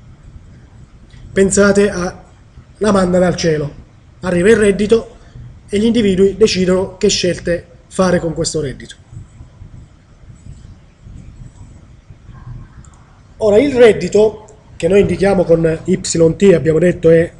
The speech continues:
è un reddito esogeno, viene espresso in una,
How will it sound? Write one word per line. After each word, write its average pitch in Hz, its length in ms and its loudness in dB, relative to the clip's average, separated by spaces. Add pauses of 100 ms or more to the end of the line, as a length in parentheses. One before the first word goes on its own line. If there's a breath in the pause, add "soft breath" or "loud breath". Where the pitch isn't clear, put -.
(400)
è - 60 -12
un 151 100 -4
reddito 170 320 0
esogeno, 160 720 0 (2250 soft breath)
viene 226 400 4
espresso 202 920 0
in 196 120 0
una, 175 480 0